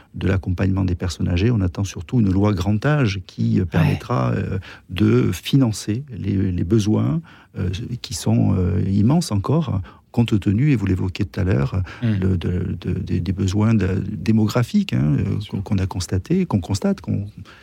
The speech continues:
Speaker 1: et sur lesquels on devra, on devra répondre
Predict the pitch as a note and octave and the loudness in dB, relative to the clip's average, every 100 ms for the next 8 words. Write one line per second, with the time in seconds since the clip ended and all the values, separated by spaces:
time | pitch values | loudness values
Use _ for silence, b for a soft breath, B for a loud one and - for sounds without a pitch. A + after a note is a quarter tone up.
0 | B _ A2+ - - - - - - - | B _ -8 -8 -6 -8 -6 -6 -4 -4
1 | F#2+ B2 C3 F#2+ F2+ F2+ A#2 A2 F#2+ F#2+ | -2 0 0 0 -2 -2 -2 -2 -2 -4
2 | F#2+ G#2 A#2 G#2 G#2 F#3 F#3 G#2+ | -4 -2 -2 0 0 2 0 -2